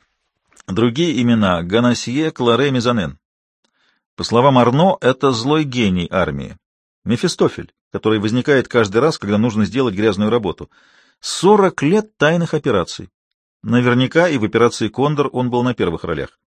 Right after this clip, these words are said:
как и во многих других. Арно предупредил, чтобы мы держали ухо востро.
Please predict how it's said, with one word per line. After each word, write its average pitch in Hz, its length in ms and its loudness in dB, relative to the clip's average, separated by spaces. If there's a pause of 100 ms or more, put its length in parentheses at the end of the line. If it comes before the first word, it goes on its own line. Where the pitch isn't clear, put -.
(440)
как - 160 -6
и 101 40 -4
во 104 100 2
многих 98 260 0
других. 95 380 -6 (920)
Арно 127 420 4
предупредил, 156 640 0
чтобы 98 280 -4
мы 127 80 0
держали 120 360 0
ухо - 220 -4
востро. 101 520 -2